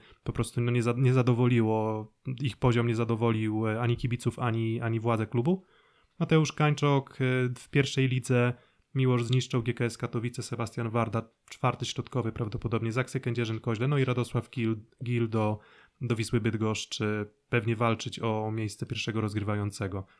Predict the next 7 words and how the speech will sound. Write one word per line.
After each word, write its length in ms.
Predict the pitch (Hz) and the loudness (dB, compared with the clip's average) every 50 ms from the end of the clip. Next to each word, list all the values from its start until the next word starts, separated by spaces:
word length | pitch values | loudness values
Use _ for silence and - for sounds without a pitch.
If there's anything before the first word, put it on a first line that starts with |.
| _ _ _ - | _ _ _ -8
Które 240 | - 139 143 143 | -2 2 2 4
nazwisko 540 | 143 143 131 123 147 135 - - 156 147 147 139 | 4 2 0 0 -4 -6 -4 -2 -2 -2 0 -2
jest 140 | 131 - | -4 -2
największą 340 | - 139 131 135 131 - 139 | -2 -2 0 -2 -2 -4 -6
stratą 320 | 127 - - 139 - 143 131 | -6 -4 -6 -4 -2 0 0
według 240 | 139 135 139 143 | 0 2 0 2
was? 320 | 135 143 135 - - _ | 0 0 -2 -4 -8 _